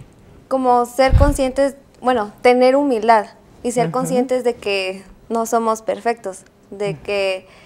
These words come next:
Speaker 1: solos no podemos. Entonces es ahí cuando vemos la necesidad que tenemos de Dios, es cuando nos acercamos a Él. Y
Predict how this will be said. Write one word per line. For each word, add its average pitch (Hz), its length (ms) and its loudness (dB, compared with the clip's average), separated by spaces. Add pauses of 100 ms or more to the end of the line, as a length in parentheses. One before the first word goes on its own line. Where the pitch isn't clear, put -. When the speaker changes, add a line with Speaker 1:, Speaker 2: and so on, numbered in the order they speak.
(140)
Speaker 1:
solos 240 400 0
no 220 200 -4
podemos. 208 480 -2
Entonces 214 420 -6
es 214 200 -2
ahí 214 200 0
cuando 208 440 -4 (360)
vemos 285 400 0
la 311 100 0
necesidad 220 600 -4
que 247 140 -6
tenemos 220 440 -8
de 208 140 -4
Dios, 247 300 -4 (340)
es 208 140 -8
cuando 220 220 -8
nos 190 220 -14
acercamos 208 560 -10
a 180 100 -6
Él. 170 80 -12 (480)
Y 185 380 -6